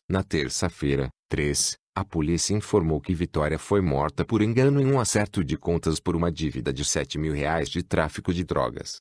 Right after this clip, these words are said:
A motivação do crime foi relevada por uma testemunha ouvida pelo Departamento Estadual de Homicídios e de Proteção à Pessoa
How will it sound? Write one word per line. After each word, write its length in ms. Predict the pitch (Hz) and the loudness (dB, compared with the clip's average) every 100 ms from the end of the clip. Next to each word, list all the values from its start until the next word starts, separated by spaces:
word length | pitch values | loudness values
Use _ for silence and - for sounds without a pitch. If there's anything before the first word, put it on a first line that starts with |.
| - | -2
A 60 | |
motivação 640 | 92 87 98 104 95 - 92 | 0 0 -2 -2 -2 -2 -2
do 140 | 95 | -4
crime 340 | 95 143 147 | 2 4 4
foi 200 | 127 101 | 2 0
relevada 500 | 87 110 87 76 71 | 0 0 0 0 0
por 180 | 69 85 | -2 0
uma 160 | 92 92 | 0 0
testemunha 540 | 104 98 76 71 73 | 0 0 -2 0 0
ouvida 380 | 65 69 95 98 | 0 2 2 2
pelo 220 | - 101 | 2 0
Departamento 680 | 92 113 90 - 78 76 73 | 0 0 0 0 2 0 -2
Estadual 560 | 80 101 101 87 76 76 | -2 -2 2 2 2 2
de 100 | 90 | 2
Homicídios 640 | 92 87 - 85 90 85 | 2 0 -2 -2 -2 -2
e 80 | 90 | -2
de 80 | 90 | -2
Proteção 540 | - 80 98 - 85 | -2 0 0 0 0
à 60 | 78 | 0
Pessoa 580 | 98 98 - 71 50 | 0 0 2 2 0